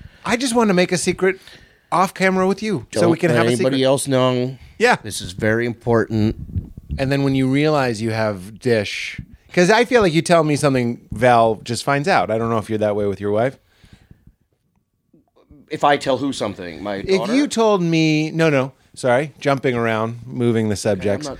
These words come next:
Speaker 2: smart.
Speaker 1: No, you are.
Speaker 2: Thank
Speaker 1: Excuse me, Bobby.
Speaker 2: Thank you.
Speaker 1: Excuse
Speaker 2: I,
Speaker 1: me,
Speaker 2: I'm
Speaker 1: Bobby.
Speaker 2: self-deprecating.
Speaker 1: I like
Speaker 2: Too
Speaker 1: that,
Speaker 2: self-deprecating.
Speaker 1: which, by the way,
Speaker 2: Yes.
Speaker 1: smart move.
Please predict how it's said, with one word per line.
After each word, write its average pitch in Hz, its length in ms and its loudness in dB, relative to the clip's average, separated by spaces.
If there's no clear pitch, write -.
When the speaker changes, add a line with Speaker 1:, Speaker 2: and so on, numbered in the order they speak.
Speaker 2:
smart. 120 320 -6
Speaker 1:
No, 180 160 0
you 202 240 0
are. 185 160 0
Speaker 2:
Thank - 140 -10
Speaker 1:
Excuse 117 400 -2
me, 90 120 -2
Bobby. - 340 -14
Speaker 2:
Thank 95 220 -10
you. 95 80 -8
Speaker 1:
Excuse 113 380 0
Speaker 2:
I, 123 80 0
Speaker 1:
me, 120 80 0
Speaker 2:
I'm - 20 -4
Speaker 1:
Bobby. 85 140 -6
Speaker 2:
self-deprecating. 90 920 -2
Speaker 1:
I 107 140 -2
like 104 200 0
Speaker 2:
Too - 40 -6
Speaker 1:
that, 139 220 0
Speaker 2:
self-deprecating. 95 300 -6
Speaker 1:
which, 135 180 -2
by 110 140 4
the 101 100 0
way, 98 280 -2
Speaker 2:
Yes. - 280 -10
Speaker 1:
smart 92 260 -6
move. 131 220 -8